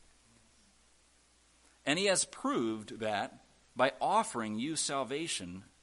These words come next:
through the sacrifice of his Son. And don't reject that.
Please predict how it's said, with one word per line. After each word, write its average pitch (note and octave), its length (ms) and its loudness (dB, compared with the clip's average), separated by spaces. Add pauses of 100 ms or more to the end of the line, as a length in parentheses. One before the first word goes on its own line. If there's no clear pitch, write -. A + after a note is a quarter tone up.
(440)
through G3+ 220 0
the C3+ 100 0
sacrifice B2 880 -2
of G#2 80 -10
his A2 140 -2
Son. G#2+ 400 -4 (1160)
And A2+ 80 -6
don't D3 200 -6
reject C#3 340 -6
that. F#2 220 -14